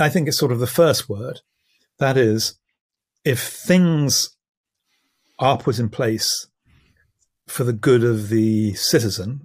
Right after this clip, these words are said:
the citizen's own good, if, if we have paternalistic legislation,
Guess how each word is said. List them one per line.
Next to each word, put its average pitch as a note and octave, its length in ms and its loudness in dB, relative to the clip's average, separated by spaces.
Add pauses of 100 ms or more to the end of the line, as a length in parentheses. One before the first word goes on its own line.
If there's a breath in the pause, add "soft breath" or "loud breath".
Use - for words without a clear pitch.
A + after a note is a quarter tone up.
(120)
the A#2 180 -2 (200)
citizen's A2 580 -2
own B2 300 -2
good, G#2 200 -6
if, C#3+ 120 -14 (100)
if D3 120 -14
we C3 80 -6
have C#3 180 -4
paternalistic - 1080 -6
legislation, B2 720 -6